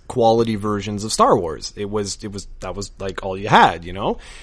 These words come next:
Um, and it also had, like, special features. It was the first format to introduce that prior to D V D. And today,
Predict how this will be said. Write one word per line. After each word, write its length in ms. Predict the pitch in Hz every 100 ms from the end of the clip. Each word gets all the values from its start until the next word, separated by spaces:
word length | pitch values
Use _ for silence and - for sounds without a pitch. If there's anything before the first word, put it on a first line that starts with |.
| - - 117
Um, 360 | 113 117 110
and 100 | 113
it 60 | 123
also 320 | 143 - 123
had, 440 | 117 120 117 110
like, 220 | 104 87 -
special 360 | - 80 85
features. 760 | - 170 175 139 160 151 147 123
It 80 | 123
was 120 | 143
the 80 | 175
first 320 | 233 233 -
format 540 | 160 160 151 143 135
to 100 | 123
introduce 440 | 123 120 107 110 -
that 240 | 101 95
prior 400 | - 104 104 104
to 140 | 98 98
D 180 | 95 92
V 140 | 98
D. 380 | 107 123 67 - - - - - - -
And 200 | - 101
today, 1080 | - 135 113 110 135 190 202 65 52 55 -